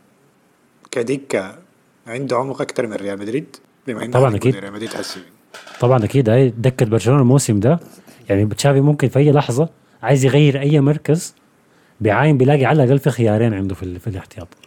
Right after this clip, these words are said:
Speaker 2: وما
Speaker 1: آه،
Speaker 2: خيارات
Speaker 1: ف-،
Speaker 2: جودتها ضعيفة كمان.
Speaker 1: فأنا من بداية الموسم لما كنت قلت إنه برشلونة حاسين إنه هيفوز بالدوري، ما... ما عشان تشافي ولا أي حاجة، عشان ما بثق في أنشيلوتي يعني إنه حيعمل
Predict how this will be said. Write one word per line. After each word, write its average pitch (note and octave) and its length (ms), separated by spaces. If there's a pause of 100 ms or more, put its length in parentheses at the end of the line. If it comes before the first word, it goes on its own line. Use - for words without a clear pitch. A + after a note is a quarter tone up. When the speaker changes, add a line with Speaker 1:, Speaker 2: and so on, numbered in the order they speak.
(480)
Speaker 2:
وما A2+ 240 (120)
Speaker 1:
آه، C#3 160
Speaker 2:
خيارات C#3 440
Speaker 1:
ف-، A2 60
Speaker 2:
جودتها A#2 340
ضعيفة G2+ 360
كمان. F2+ 260 (720)
Speaker 1:
فأنا F#3+ 240
من A3 80
بداية D#3+ 260
الموسم F#3+ 340
لما C#3+ 200
كنت F#3 260
قلت D#3 220
إنه A#2+ 240
برشلونة B2+ 500 (200)
حاسين B2+ 340
إنه B2 160
هيفوز A#2+ 260
بالدوري، B2 440
ما... A#2+ 160 (760)
ما B2+ 140
عشان G2 680
تشافي B2+ 280
ولا G2+ 140
أي A#2+ 100
حاجة، B2 140
عشان - 220 (460)
ما A#2 140
بثق A2+ 260
في F2+ 200
أنشيلوتي G#2 500
يعني G#2+ 240
إنه G2+ 140
حيعمل G#2 320